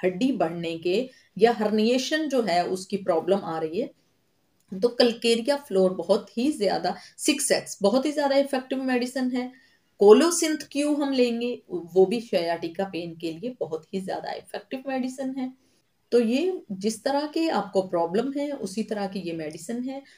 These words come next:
आपको arnica से और calcaria फ्लोर सिक्स एक्स से बहुत जल्दी आराम आ सकता है, मगर आप इसको prolong इस्तेमाल करेंगे क्योंकि ये, अ, जो pain है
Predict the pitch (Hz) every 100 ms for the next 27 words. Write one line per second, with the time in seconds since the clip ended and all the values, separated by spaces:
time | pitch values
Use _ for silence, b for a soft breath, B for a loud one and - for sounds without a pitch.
0 | b - 175 - 220 - 160 165 170 185
1 | 185 233 233 254 247 208 180 160 165 156
2 | 165 214 220 - 165 160 - 175 - 190
3 | - 226 180 180 165 160 170 226 170 160
4 | 170 190 156 143 - - 165 165 - B
5 | B 190 247 285 277 269 254 - 277 277
6 | 190 165 170 233 277 - 247 233 240 240
7 | 233 240 269 - - 285 320 - 147 -
8 | b _ - 220 294 277 - 170 185 180
9 | 175 165 175 208 214 196 262 240 170 214